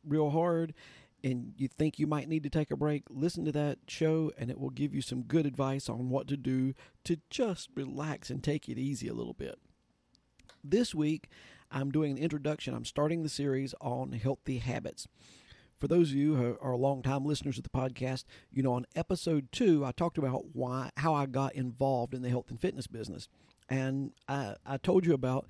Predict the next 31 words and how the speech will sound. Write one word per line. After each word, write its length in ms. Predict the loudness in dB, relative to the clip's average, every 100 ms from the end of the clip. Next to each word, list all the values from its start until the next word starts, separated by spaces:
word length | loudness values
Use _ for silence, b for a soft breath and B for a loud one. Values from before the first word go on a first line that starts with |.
| B B B
the 80 | -2
fact 240 | -2 0
that 100 | 0
I 80 | 2
went 220 | 0 -2
to 60 | -2
the 60 | 0
doctor 400 | 0 0 -2 -2
and 100 | 0
he 80 |
very 480 | -4 -2 2 4 4
politely 460 | 0 -2 -2 -4 -4
told 240 | -2 -2
me 140 | -2 -4
that 260 | -6 -4
my 140 | -4 0
problem 420 | 0 0 -2 -4
wasn't 320 | -2 -2 -4
that 60 | -4
I 40 |
was 120 | -2
having 200 | -4 -2
a 40 | -2
heart 160 | -2
attack, 260 | 0 -2 -2
that 100 | -6
I 60 |
was 140 | -6 -6
fat. 340 | -4 -2 -4 _ B B B B B B
And 520 | -4 -2 -2 -4 -4 -4
I 360 | -2 0 -2